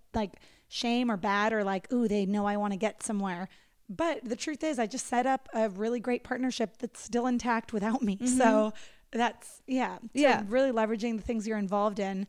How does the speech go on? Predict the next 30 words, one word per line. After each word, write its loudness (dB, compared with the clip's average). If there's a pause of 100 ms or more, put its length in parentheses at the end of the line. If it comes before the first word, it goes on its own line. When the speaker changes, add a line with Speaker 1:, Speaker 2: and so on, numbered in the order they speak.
(420)
Speaker 1:
Um, -2 (540)
so 0
wh-, 0
while 4
I 6
was 4
making 4
the 4
physical 0
move 2
to -4
live 2 (320)
from 0
San 0
Diego 4
to -2
L 6
A, 2 (420)
that's 0
when -2
I 0
was, -2
um, 0 (560)
after 2
I 4
put 0
my 0
two 0
weeks 0
in, -2